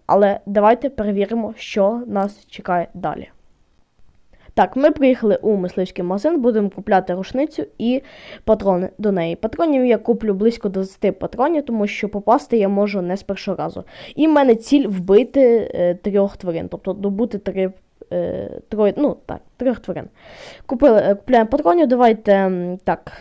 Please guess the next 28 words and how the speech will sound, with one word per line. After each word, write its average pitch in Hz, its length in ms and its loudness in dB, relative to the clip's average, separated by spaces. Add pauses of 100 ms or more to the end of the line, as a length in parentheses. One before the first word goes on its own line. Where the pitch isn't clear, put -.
двадцять, 254 420 2
двадцять. 220 500 -4 (260)
Я 208 80 -4
ще 208 140 -4
вже 208 200 0
призабув, 240 420 2
скільки 269 320 -2
я 233 80 2
хотів 277 320 -8
купляти. - 380 -10 (840)
Давайте, 208 380 4 (500)
двадцять. - 560 -2 (200)
Придбали. 262 600 0 (280)
І 294 260 2
зараз 233 300 0
швиденько 220 480 -4
їдемо 202 500 -2
до 180 540 0 (400)
місця 208 500 -6
для 185 160 -6
полювання. 185 880 -10 (1400)
Так, 208 260 2
ми 269 120 8
вже 294 160 6
на 214 220 4
місці 220 340 0
для 196 160 0
полювання. 247 640 0